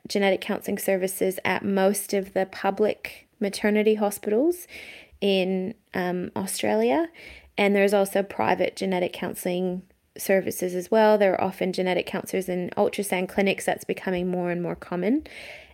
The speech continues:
And this is really our role, to help people make decisions with this,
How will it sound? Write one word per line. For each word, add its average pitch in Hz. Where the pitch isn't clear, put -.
And 208
this 226
is 214
really 185
our 175
role, 180
to 196
help 185
people -
make -
decisions 175
with 180
this, -